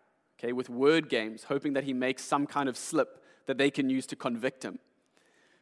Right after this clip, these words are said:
And so verse thirteen begins with the Pharisees and the Herodians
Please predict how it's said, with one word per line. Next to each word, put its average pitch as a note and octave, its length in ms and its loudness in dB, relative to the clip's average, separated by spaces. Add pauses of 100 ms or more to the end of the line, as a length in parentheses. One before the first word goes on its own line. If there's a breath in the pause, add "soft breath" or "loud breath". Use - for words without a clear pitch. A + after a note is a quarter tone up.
And C3 140 -6
so F#3+ 200 6
verse E3 240 2
thirteen F3 680 2
begins D3 360 2
with C#3 120 -6
the C3+ 60 -8
Pharisees E3+ 720 4
and B2+ 140 -4
the B2 60 -6
Herodians B2+ 920 2